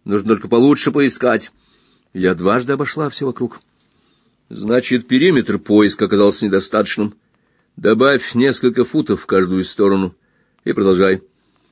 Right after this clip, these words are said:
Этот восемьсот двадцать третий свою миссию еще не завершил,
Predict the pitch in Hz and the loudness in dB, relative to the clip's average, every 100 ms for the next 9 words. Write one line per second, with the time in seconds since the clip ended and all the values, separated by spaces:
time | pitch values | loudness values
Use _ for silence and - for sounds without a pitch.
0 | _ _ - - 123 131 117 127 - 143 | _ _ -10 -10 -8 -6 -4 -2 0 0
1 | 117 135 131 - 120 - 135 127 120 - | 2 0 -2 -2 -4 -2 -4 -2 -2 2
2 | 117 117 127 117 - 110 - 139 123 104 | 4 4 2 -2 -2 -2 0 0 2 0
3 | 98 95 - 127 147 | 0 -2 -4 -2 -2